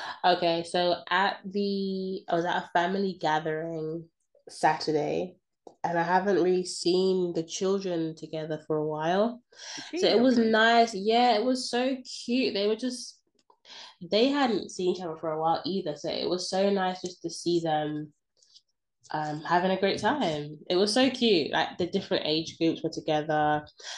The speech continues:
Speaker 1: And then when they were all playing together, you had the older children that were including the little ones. It was so sweet.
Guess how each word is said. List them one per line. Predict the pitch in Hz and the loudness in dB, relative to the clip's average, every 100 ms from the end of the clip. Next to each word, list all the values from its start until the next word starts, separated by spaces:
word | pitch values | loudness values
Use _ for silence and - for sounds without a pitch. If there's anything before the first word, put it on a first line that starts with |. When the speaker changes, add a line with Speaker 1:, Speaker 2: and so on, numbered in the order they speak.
| - | -6
Speaker 1:
And | 151 165 | 0 2
then | 165 | 2
when | 165 170 180 | 2 2 2
they | 180 165 | 0 0
were | 156 160 | 0 0
all | 147 151 | 0 -4
playing | 165 160 151 | -4 -4 -4
together, | 147 147 147 | -6 -8 -6
you | 143 156 | -6 -6
had | 139 - | -8 -8
the | - | -2
older | 202 226 214 | 2 2 2
children | 208 196 190 175 175 170 170 175 - _ _ _ _ - | 0 0 0 0 2 2 2 0 -4 _ _ _ _ -4
that | 156 | -2
were | 139 | -2
including | 147 - 226 214 202 | -4 0 2 2 2
the | 202 | 2
little | 208 190 190 | 2 0 0
ones. | 185 180 180 180 175 175 - _ _ - | -2 -2 -4 -4 -4 -6 -14 _ _ -4
It | - | 2
was | 320 - | 2 2
so | 185 170 | 0 0
sweet. | 160 143 117 | 0 -2 -4